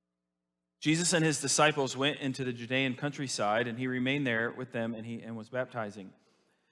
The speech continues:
John also was baptizing at Aenon near Salim, because water was plentiful there, and people were coming and being baptized, for John had not yet been put in prison."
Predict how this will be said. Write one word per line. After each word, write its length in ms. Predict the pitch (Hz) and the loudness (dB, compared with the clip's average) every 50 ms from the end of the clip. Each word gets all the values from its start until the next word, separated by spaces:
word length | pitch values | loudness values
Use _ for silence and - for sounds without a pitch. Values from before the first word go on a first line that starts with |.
| _ _ _ _ _ _ _ _ _ _ _ - | _ _ _ _ _ _ _ _ _ _ _ 2
John 160 | 143 143 143 | 4 6 6
also 320 | 143 165 - - 139 127 | 6 4 4 4 2 4
was 180 | 123 123 117 113 | 2 2 0 0
baptizing 760 | - 113 110 117 - - 123 110 107 104 - 127 127 131 127 - - - - | 2 2 2 2 2 0 0 0 0 0 -2 -4 -4 -4 -6 -10 -18 -20 -18
at 120 | 110 104 | -16 -8
Aenon 520 | 82 123 139 151 143 117 104 107 120 127 120 123 | -4 -2 0 0 0 0 0 -2 -4 -6 -8 -8
near 140 | 120 113 110 | -8 -8 -6
Salim, 500 | - - 101 104 120 131 117 110 107 - - - _ _ _ _ _ _ _ _ _ _ _ _ | -6 -8 -6 -6 -6 -4 -6 -6 -8 -10 -16 -20 _ _ _ _ _ _ _ _ _ _ _ _
because 340 | - - 135 123 110 - - - - - | -8 -2 -2 0 0 -2 -4 -8 -12 -8
water 340 | 120 117 117 120 123 123 120 | -2 2 4 4 4 4 2
was 140 | 117 107 - | 2 -2 -4
plentiful 540 | - - - 135 131 123 123 - - 110 101 | -8 -10 -8 -8 -6 -6 -8 -10 -10 -12 -12
there, 260 | 110 104 104 101 - _ _ _ _ _ _ _ _ - | -12 -12 -12 -14 -16 _ _ _ _ _ _ _ _ -20
and 100 | 110 107 | -12 -8
people 220 | 135 127 123 131 | -8 -6 -4 -2
were 100 | 120 117 | -2 -2
coming 400 | 110 - - 135 123 123 117 117 | -2 -2 -2 -2 0 0 0 -2
and 80 | 113 110 | -2 -2
being 200 | 113 113 110 107 | -4 -4 -4 -4
baptized, 720 | 101 110 110 113 113 - 117 107 104 98 98 - - - | -2 -2 -2 -2 -4 -4 -4 -4 -4 -4 -6 -8 -8 -10
for 100 | - 113 | -10 -12
John 320 | 104 120 120 120 123 123 117 | -8 -4 -2 0 0 0 -2
had 120 | 117 110 | -4 -6
not 200 | 117 113 113 82 | -4 -6 -4 -4
yet 260 | 107 113 113 - - | -4 -4 -4 -4 -6
been 140 | - 110 104 | -10 -10 -10
put 240 | - - 117 101 - | -8 -8 -10 -8 -10
in 100 | - 101 | -12 -16
prison." 400 | - - 131 127 113 117 101 | -8 -6 -4 -4 -4 -6 -8